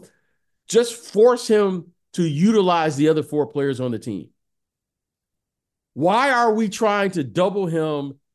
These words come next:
so that he could split? It doesn't make sense. Why are we iso? Why are we allowing him to be an iso? He dribbles the ball all the way up the court. It's not like we don't know where the offense is going. When we play the Dallas Mavericks,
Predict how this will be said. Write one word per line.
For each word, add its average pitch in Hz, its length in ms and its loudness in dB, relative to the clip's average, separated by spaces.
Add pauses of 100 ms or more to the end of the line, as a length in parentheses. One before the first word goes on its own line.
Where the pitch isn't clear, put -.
so 170 240 -2
that 156 120 2
he 160 120 -4
could 131 180 -8
split? - 500 -6
It 175 140 -6
doesn't 262 300 0
make 247 160 0
sense. - 540 -4 (560)
Why 233 360 0
are 226 300 2
we 185 640 0 (800)
iso? 185 600 -2
Why 165 200 -2
are 233 100 0
we 233 160 -2
allowing 180 400 -4
him 180 200 -8
to 147 60 -8
be 151 200 -6
an 139 100 -2
iso? 147 520 -6
He 165 120 -10
dribbles 185 440 -2
the 190 60 -8
ball 165 460 0
all 156 240 0
the 214 80 -2
way 208 160 2
up 202 120 -4
the 180 60 -14
court. 143 380 -4
It's 147 160 -10
not 226 220 -4
like 254 180 -6
we 220 120 -6
don't 190 260 -4
know 147 540 -4
where 135 200 -6
the 120 160 -8
offense 139 360 -8
is 104 120 -16
going. 120 360 -8 (340)
When 135 120 -2
we 240 100 0
play 240 200 0
the 196 60 0
Dallas 175 360 -2
Mavericks, 151 420 -6